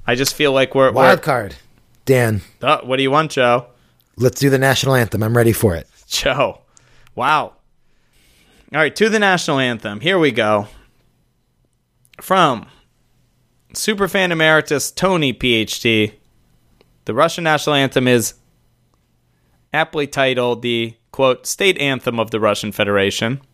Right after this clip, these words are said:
Speaker 1: The origin story. It's very complicated because it's heavily tied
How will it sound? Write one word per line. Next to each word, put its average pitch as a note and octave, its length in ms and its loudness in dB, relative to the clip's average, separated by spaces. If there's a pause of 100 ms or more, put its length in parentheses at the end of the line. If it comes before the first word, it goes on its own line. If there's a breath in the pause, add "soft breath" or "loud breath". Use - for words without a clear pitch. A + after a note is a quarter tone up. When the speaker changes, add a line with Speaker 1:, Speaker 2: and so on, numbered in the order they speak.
(680)
Speaker 1:
The C3+ 100 0
origin E3 360 0
story. G2+ 480 -2 (640)
It's C3 100 -12
very G#3 240 0
complicated F3+ 640 0
because B2+ 220 -6
it's B2+ 140 -10
heavily G3 400 -2
tied B2+ 600 0